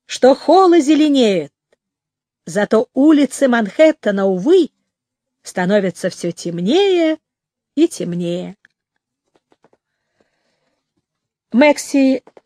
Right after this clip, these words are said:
понимала, конечно, что ее мрачное настроение вызвано страхом в преддверии встречи, уведомление о которой прислала ей Лили. То, что на сей раз она прибыла так рано —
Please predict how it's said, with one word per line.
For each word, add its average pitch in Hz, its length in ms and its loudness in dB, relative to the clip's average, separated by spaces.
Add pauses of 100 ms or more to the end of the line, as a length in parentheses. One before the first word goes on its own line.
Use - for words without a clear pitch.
понимала, 269 480 0
конечно, 165 560 -10
что - 200 -4
ее 233 400 2 (220)
мрачное 233 580 -2
настроение 233 720 -2
вызвано 220 420 -2
страхом 254 760 -2 (600)
в - 160 -20
преддверии 240 560 0
встречи, 226 800 -4 (640)
уведомление 233 800 2
о 269 40 -6
которой 294 400 0
прислала 190 520 -4
ей 220 300 0
Лили. 262 420 2 (1160)
То, 392 160 4
что - 180 -6
на 311 140 -2
сей 330 260 0
раз 311 260 -2
она 247 220 0
прибыла 233 440 -2
так - 280 -4
рано — 262 460 -2